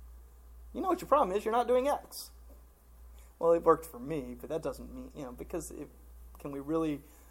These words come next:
can we really, really appreciate and value each person's journey? Spiritual friendship is about the gift of hospitality. It's about the gift of presence. It's about the gift of dialogue.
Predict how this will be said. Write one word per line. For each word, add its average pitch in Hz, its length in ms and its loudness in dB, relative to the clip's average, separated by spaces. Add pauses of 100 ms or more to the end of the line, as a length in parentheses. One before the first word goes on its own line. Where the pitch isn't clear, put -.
(600)
can - 160 -20
we 151 80 -16 (140)
really, 175 560 -2 (160)
really 151 460 2
appreciate 127 640 -10
and 113 100 -18
value 127 480 -8 (400)
each 151 220 -8
person's 131 380 -4
journey? 127 340 -10 (1500)
Spiritual 196 500 4
friendship 135 600 -6 (520)
is 131 100 -10
about 131 520 2 (560)
the 139 60 -4
gift 143 300 2
of 131 80 -8
hospitality. 151 920 2
It's 135 160 -8
about 131 200 -8
the 135 60 -12
gift - 280 -10
of - 180 -20
presence. 156 520 -4
It's - 120 -18
about 135 220 -10
the 135 60 -14
gift 139 260 -10
of 120 140 -14
dialogue. 135 680 -4